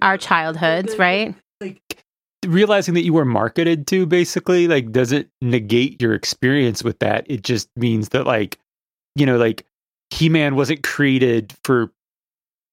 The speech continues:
Speaker 2: in this, like, puritanical void or something, you know, like,
Speaker 1: <laughs>
Speaker 2: I mean, well, that's the one that always come, comes to mind 'cause that's the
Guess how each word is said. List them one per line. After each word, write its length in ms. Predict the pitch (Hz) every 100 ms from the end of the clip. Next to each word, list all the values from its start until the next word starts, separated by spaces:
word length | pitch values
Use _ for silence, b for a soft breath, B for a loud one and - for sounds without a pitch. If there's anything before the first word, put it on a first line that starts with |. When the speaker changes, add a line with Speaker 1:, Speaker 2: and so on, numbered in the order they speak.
| _
Speaker 2:
in 320 | 165 165 170
this, 160 | 151 -
like, 180 | 139 -
puritanical 720 | - 139 - 151 143 139 127
void 420 | 113 113 131 123
or 100 | 110
something, 440 | - 131 110 127 127
you 120 | 143
know, 160 | 139
like, 260 | 139 143 123
Speaker 1:
<laughs> 200 | - -
Speaker 2:
I 80 | -
mean, 140 | 190 208
well, 80 | 226
that's 140 | 233
the 60 | 220
one 140 | 202
that 100 | 180
always 260 | 170 156 -
come, 320 | - 151 139 -
comes 180 | 160 127
to 80 |
mind 200 | 143 139
'cause 80 | 123
that's 200 | 139 -
the 160 | -